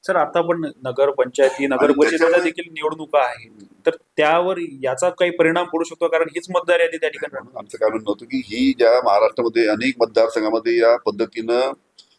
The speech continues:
Speaker 2: भारतीय जनता पार्टीने घोळ करून ज्या मतदार याद्यामध्ये घोळ केला आणि विधानसभेची निवडणूक जिंकली, त्याच मतदार यादीवर तुम्ही आता स्थानिक स्वराज्य संस्थेच्या निवडणुका घेणार, ग्रामपंचायत, समजा जिल्हा परिषद, पंचायत समिती, नगरपंचायत,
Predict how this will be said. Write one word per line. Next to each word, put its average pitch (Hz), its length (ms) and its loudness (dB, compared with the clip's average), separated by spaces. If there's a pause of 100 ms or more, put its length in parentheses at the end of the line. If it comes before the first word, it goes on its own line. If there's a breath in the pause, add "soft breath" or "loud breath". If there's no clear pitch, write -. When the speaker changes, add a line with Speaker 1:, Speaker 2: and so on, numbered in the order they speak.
(160)
Speaker 2:
भारतीय 98 360 2
जनता 117 280 -2
पार्टीने 117 540 0
घोळ 143 320 2
करून 156 340 2
ज्या 156 420 2 (680)
मतदार 123 300 2
याद्यामध्ये 127 460 -2
घोळ 113 200 0
केला 120 260 0
आणि 123 180 0
विधानसभेची 113 640 -2
निवडणूक 104 320 -12
जिंकली, 90 360 -12 (920)
त्याच 160 280 2
मतदार 151 360 0
यादीवर 151 400 0
तुम्ही 156 240 -6
आता 147 160 2
स्थानिक 151 320 0
स्वराज्य 147 340 2
संस्थेच्या 127 440 -6
निवडणुका 104 360 -6
घेणार, 82 360 -8 (260)
ग्रामपंचायत, 104 680 0 (220)
समजा 98 500 2
जिल्हा 110 280 0
परिषद, 104 320 -2 (100)
पंचायत 98 280 -2
समिती, 98 380 -6
नगरपंचायत, 95 760 0